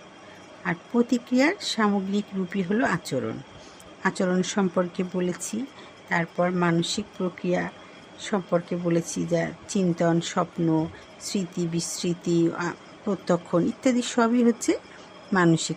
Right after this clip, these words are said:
প্রক্রিয়া। তারপরে মানুষ ও প্রাণী, মূলত, আহ, মানুষের আচরণ, মানসিক প্র-, কার্যকলাপ নিয়েই, আহ, অনুধান করে মনোবিজ্ঞান। হ্যাঁ,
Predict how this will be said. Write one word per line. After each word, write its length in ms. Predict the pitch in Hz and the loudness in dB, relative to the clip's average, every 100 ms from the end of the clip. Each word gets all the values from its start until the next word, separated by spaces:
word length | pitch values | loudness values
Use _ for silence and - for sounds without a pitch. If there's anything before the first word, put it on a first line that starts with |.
| - | -6
প্রক্রিয়া। 440 | 143 - - 135 143 - - - - - | -6 -6 -8 -8 -10 -16 -20 -20 -20 -8
তারপরে 420 | 185 165 - 180 185 | -2 0 0 -2 0
মানুষ 480 | 175 175 185 - | 2 2 2 0
ও 40 | 208 - | -4 0
প্রাণী, 300 | 165 165 170 | 2 2 2
মূলত, 420 | 190 214 214 277 | 2 2 2 2
আহ, 840 | 320 - - - - 165 160 160 | 0 -2 -14 -14 -4 0 2 2
মানুষের 480 | 160 165 175 - 254 | 2 2 2 0 0
আচরণ, 600 | 208 185 - 240 302 330 | 0 0 4 6 8 8
মানসিক 520 | 233 196 196 - 220 - | 6 6 2 0 -4 -4
প্র-, 380 | 214 196 - 165 165 | 0 0 0 -2 2
কার্যকলাপ 520 | 185 165 180 185 185 - | 2 2 -4 -2 -4 0
নিয়েই, 320 | 196 202 285 320 | 2 4 4 2
আহ, 1000 | - - - - 175 170 165 165 - 220 | -6 -20 -18 -4 2 4 4 2 2 6
অনুধান 380 | 214 165 180 | 6 6 4
করে 280 | 165 160 151 | 4 4 6
মনোবিজ্ঞান। 600 | 156 160 139 131 - 127 - - - - - - - - | 6 8 6 2 -2 -2 -4 -10 -20 -20 -20 -20 -18 -8
হ্যাঁ, 160 | 143 | -4